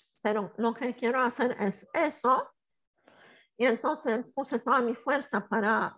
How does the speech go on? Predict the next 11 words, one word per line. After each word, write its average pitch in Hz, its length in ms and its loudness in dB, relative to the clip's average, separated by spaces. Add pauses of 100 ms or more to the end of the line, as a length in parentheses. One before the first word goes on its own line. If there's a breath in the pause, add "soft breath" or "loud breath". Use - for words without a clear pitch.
(120)
para 220 300 2
ya 226 240 2
planificar, 240 840 2
para, 226 360 2 (520 soft breath)
para 247 260 4
empezar 254 680 2
hasta, 220 720 0
eh, 196 640 -6
vivir 247 420 2
afuera 277 720 2
y, 226 420 -2